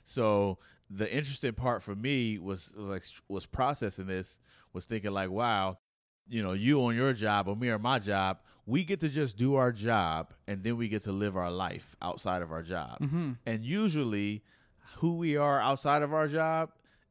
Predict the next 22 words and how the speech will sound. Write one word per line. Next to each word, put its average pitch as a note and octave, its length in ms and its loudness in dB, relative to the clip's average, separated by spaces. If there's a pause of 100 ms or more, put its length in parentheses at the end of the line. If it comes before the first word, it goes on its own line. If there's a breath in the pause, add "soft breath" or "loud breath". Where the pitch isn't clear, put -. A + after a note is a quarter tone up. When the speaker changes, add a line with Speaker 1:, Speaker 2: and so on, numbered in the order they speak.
(160)
Speaker 1:
is A2 220 -8
what A#2 240 -4
determines A2 560 -4
what G#2+ 160 -6
kind G2+ 220 -4
of F2 40 -12
person F#2+ 300 -8
we E2 140 -8
are, - 260 -12
Speaker 2:
Mm-hmm. A3 300 2
Speaker 1:
right? G2 200 -2
If G2+ 140 -6
you're C3+ 160 2
a A#2+ 40 -2
good B2 220 -4
person, A#2 320 -2
nobody's B2+ 340 -2
saying C3 140 -4
you're A#2+ 100 0
a - 20 -4
good A2+ 180 -2
person F#2+ 460 -4